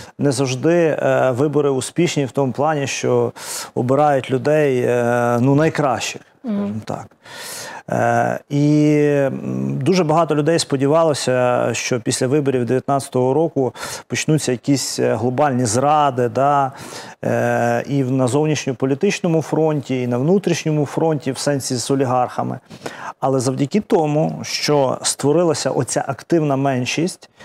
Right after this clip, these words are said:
Speaker 1: яка навчилася тиснути, завдяки, в тому числі й вуличним акціям, завдяки тому, що є така превентивна зброя, як Майдан. Да? Тобто,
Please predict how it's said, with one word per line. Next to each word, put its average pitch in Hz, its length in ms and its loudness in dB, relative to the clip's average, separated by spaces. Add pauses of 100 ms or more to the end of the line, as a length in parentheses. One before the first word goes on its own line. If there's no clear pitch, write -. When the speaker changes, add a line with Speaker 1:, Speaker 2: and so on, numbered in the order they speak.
(280)
Speaker 1:
яка 139 540 0
навчилася 139 640 0
тиснути, 151 640 -4 (600)
завдяки, 139 880 2
в 113 80 -6
тому 165 240 0
числі 123 300 -2
й 123 40 0
вуличним 151 540 0
акціям, 127 520 -2 (420)
завдяки 131 600 0
тому, 180 340 0
що - 180 0
є 156 120 4
така 151 220 -2
превентивна 147 680 0
зброя, 147 440 2
як 135 200 0
Майдан. 127 500 0
Да? 143 260 0
Тобто, 123 360 -2